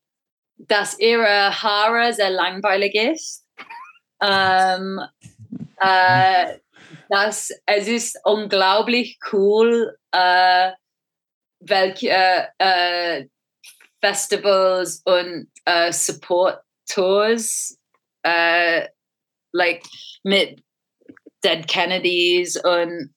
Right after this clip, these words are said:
äh, ja, Strike Anywhere <laughs> und diese Tours, äh, sie, und, und refused auch. <laughs> Ähm, sie wird das ungl-, unglaublich cool finden.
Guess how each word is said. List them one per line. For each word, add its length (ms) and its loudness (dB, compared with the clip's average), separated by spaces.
äh, 560 0
ja, 580 -2
Strike 440 -4
Anywhere 680 0
<laughs> 40 -6
und 340 -10
diese 320 -2
Tours, 560 2
äh, 680 2
sie, 340 -12
und, 520 -8
und 260 -4
refused 560 -4
auch. 320 0
<laughs> 80 -6
Ähm, 680 0
sie 300 -4
wird 220 0
das 200 2
ungl-, 500 -2
unglaublich 640 -2
cool 160 -2
finden. 580 -2